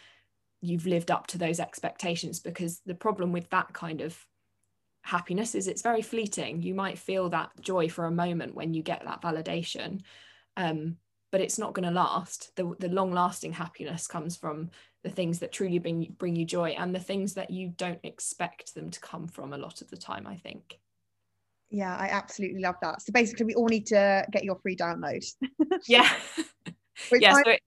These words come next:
Speaker 2: about.
Speaker 1: it
Speaker 2: I feel like I'm learning so much from you. This stuff is so interesting.
Speaker 1: Oh, thank you. Yeah, so the, the download kind of takes you through those steps and you can actually, like, fill it in. So hopefully that would be really helpful on just getting clear on those areas that you're really feeling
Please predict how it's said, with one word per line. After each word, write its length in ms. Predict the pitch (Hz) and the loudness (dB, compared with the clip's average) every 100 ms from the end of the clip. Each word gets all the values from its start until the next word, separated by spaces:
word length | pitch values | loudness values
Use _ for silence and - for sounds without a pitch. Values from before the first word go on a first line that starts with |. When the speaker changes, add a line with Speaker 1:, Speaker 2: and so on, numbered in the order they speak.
| _ - 202 | _ -20 -8
Speaker 2:
about. 280 | 196 185 233 | 2 6 12
Speaker 1:
it 40 | |
Speaker 2:
I 40 | 453 | 12
feel 60 | |
like 100 | 381 403 392 359 | 12 4 4 6
I'm 160 | 330 | 8
learning 200 | 330 302 | 10 8
so 200 | 269 302 | 6 6
much 240 | 269 294 - | 6 4 0
from 140 | 226 | 2
you. 120 | 202 | 2
This 160 | 190 208 | 2 0
stuff 140 | 262 | -2
is 140 | 269 254 | -4 -2
so 80 | 247 | 0
interesting. 840 | 233 214 220 208 - 170 190 202 _ _ | 0 0 -4 -6 -6 -4 -4 -8 _ _
Speaker 1:
Oh, 280 | 285 262 254 | 2 4 4
thank 380 | 247 240 233 - | 2 2 0 2
you. 120 | 185 | 2
Yeah, 300 | 131 214 196 | 8 10 10
so 180 | 196 240 | 10 6
the, 260 | 233 214 - | 6 4 2
the 120 | 214 | 4
download 480 | 220 220 214 202 202 | 10 10 10 2 -2
kind 180 | 208 190 | -2 -2
of 80 | |
takes 360 | 180 202 190 - | -2 -2 -2 -2
you 100 | 190 | -4
through 340 | 175 180 175 | -2 0 0
those 280 | 170 165 165 | 0 -2 -2
steps 360 | - 170 - - | 0 0 0 -2
and 160 | 170 | -2
you 80 | 165 | -2
can 140 | 165 165 | -4 -6
actually, 300 | - - 156 | -6 -6 -6
like, 200 | - - | -8 -10
fill 220 | - 156 | -6 -4
it 100 | - | -4
in. 280 | - - 180 | -6 -6 -6
So 380 | - 165 165 175 - - _ | -2 -2 -2 -6 -12 -20 _
hopefully 380 | 185 180 - 170 | -8 -6 -4 0
that 180 | 156 - | 0 0
would 180 | 170 - - | -6 -6 -4
be 140 | 165 | -2
really 180 | 160 156 | -2 -4
helpful 380 | 175 170 - 151 | -6 -8 -6 -6
on 120 | 160 | -6
just 160 | 175 - | -8 -6
getting 240 | 165 170 | -6 -6
clear 380 | 170 175 160 151 | -8 -8 -6 -6
on 280 | 151 175 175 - - _ _ _ - | -6 -8 -10 -16 -20 _ _ _ -4
those 340 | 196 190 175 | 4 4 4
areas 340 | - 180 160 170 | 0 2 2 2
that 120 | - | -2
you're 120 | 175 | -2
really 280 | 160 170 156 | 0 0 0
feeling 500 | 170 175 156 156 170 | -2 -2 -2 -2 -8